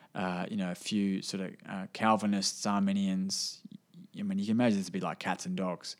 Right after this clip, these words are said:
uh, together, uh, in, in a room. And so they were just fighting. There was such disunity amongst this group.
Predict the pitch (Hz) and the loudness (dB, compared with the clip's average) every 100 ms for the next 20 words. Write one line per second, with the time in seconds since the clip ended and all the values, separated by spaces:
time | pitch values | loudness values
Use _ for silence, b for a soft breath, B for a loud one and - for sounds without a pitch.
0 | B B B B B - 190 214 220 190 | B B B B B -2 0 0 2 2
1 | 185 B B B - 90 - 110 - 104 | 0 B B B -2 -2 -2 -2 0 2
2 | 101 98 101 B B 123 - 151 160 180 | 2 2 0 B B 2 4 2 2 2
3 | 185 190 - - - 143 208 - 101 123 | 2 2 0 -4 -2 0 0 -2 0 2
4 | 143 - 180 - - 170 127 110 135 165 | 4 4 2 2 2 2 0 2 6 8
5 | 190 - 113 107 110 - 110 - - 69 | 6 4 2 2 0 -4 -4 -4 -4 -6